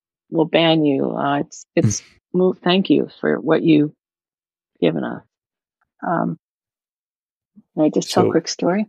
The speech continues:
Speaker 3: Yeah, yeah. Please. <laughs>
Speaker 1: It, it's just a quick one. Um, but one of the things, well, first of all, I, I work with Divine Healing also. So I've got, like, I don't know, maybe eight or nine manuals like this that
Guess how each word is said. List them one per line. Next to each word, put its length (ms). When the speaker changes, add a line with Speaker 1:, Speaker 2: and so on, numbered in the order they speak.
Speaker 3:
Yeah, 180
yeah. 220
Please. 480
<laughs> 140
Speaker 1:
It, 200
it's 100
just 220
a 40
quick 280
one. 160
Um, 320
but 100
one 220
of 100
the 120
things, 440
well, 160
first 180
of 60
all, 100
I, 220
I 60
work 240
with 120
Divine 300
Healing 260
also. 340
So 120
I've 100
got, 260
like, 340
I 80
don't 140
know, 220
maybe 280
eight 140
or 80
nine 240
manuals 480
like 200
this 400
that 200